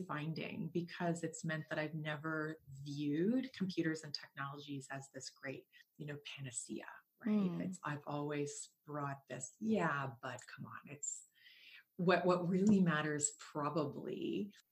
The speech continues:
Speaker 1: is what's happening around the technology," right? What really matters is probably the, uh, the relationships, the trust, the feelings of belonging,
Speaker 2: Mm-hmm.
Speaker 1: the agency that the kids are developing through this designed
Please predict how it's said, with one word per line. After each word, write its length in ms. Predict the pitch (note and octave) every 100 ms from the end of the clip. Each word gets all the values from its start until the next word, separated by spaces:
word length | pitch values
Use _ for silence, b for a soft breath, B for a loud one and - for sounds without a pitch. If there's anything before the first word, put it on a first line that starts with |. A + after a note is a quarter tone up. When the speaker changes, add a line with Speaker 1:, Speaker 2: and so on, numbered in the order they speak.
| _
Speaker 1:
is 160 | E3+ E3+
what's 200 | D#3 E3
happening 400 | C#3+ C#3 C#3+ C#3
around 520 | C3 B2+ B2+ D#3 A3
the 60 | A#3+
technology," 680 | A#3+ A#3 A#3 A3+ A#3 A#3+ A#3
right? 240 | G3+ F#3+ F3
What 200 | D#3 D#3+
really 240 | E3 E3
matters 360 | D3 D3 C#3+ C#3+
is 120 | C3+ - -
probably 1120 | F#3 F#3+ A3 A3+ E3 C#3+ - C3+ B2+ C3 F#3+ G3+ b b b _ -
the, 200 | D3+ C#3+
uh, 40 | C3+
the 80 | D#3
relationships, 720 | F3+ G3+ G#3 F#3 - - -
the 80 | D#3
trust, 520 | - F3+ E3 - -
the 60 | C#3
feelings 480 | D3+ D#3 D#3+ D3+ D3
of 140 | C#3 C3+ -
belonging, 680 | D3 C#3+ D3+ C#3+ - - - b G#3
Speaker 2:
Mm-hmm. 420 | G3+ G#3 G3 F3+
Speaker 1:
the 160 | D#3 D#3+
agency 460 | E3 E3+ E3+ E3+ D3+
that 160 | D3 D3
the 80 |
kids 300 | C#3+ D3+ C#3
are 80 | C#3+
developing 640 | C#3 C#3 C3+ C#3 - C3+ C3+ -
through 280 | D3+ D3 C#3+
this 540 | C3+ - - - - - _ _ -
designed 720 | D3+ C#3+ C#3 C#3+ C#3+ C#3